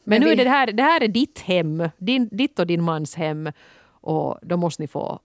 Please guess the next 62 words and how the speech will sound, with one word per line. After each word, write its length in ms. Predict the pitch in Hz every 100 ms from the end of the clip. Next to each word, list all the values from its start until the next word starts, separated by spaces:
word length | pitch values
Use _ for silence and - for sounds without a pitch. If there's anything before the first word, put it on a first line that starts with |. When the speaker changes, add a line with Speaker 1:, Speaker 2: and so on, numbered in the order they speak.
| -
Speaker 2:
ha 200 | 147 160
vissa 380 | 156 143 160 -
regler 440 | 165 156 151 -
som 140 | - 143
ska 140 | -
respekteras. 760 | 294 - 214 - - 170 - -
Speaker 1:
Ja, 340 | 202 175 135 180 - -
och 160 | - 185
jag 80 |
kan 100 | 247
ju 60 | 233
berätta, 320 | 196 202 254
Vivan, 300 | 220 196 185
för 120 | -
jag 100 | 202
är 40 | 202
ju 60 |
lite 240 | 196 196 180
i 60 |
samma 300 | 175 196 185
sits, 300 | 170 233 -
jag 80 | 170
bara 160 | 160 170
det 100 | 165
att 100 | 165
jag 100 | 165
bor 140 | 160
granne 340 | 160 185 180 156
med 140 | 156
mina 260 | 165 170 196
egna 300 | 214 - -
föräldrar, 640 | - - - - 180 226 - _
i 160 | 170 151
och 40 |
med 120 | 143 147
att 140 | -
vi, 120 | 110 175
vi 120 | 190
faktiskt 320 | 180 156 -
också 220 | 156 -
bor 140 | - -
typ 260 | - -
så 80 | - -
tjugo 260 | 214 175 151
meter 300 | 110 - 190 - - - - -
ifrån 300 | - 175 147
varandra. 440 | 165 196 247 247
Lyckligtvis 520 | 277 302 285 254 254
så 80 | 220
är 40 | 185
de 100 | 185
här 60 |
husen 320 | 233 226 202 196
riktade 460 | 277 - - 165
på 120 | - 165
det 120 | 208
sättet, 360 | - - -
men 120 | 214 214
vi 120 | 240
ser 380 | - 370 175 101
inte 320 | - - -
varandra. 520 | 113 - - -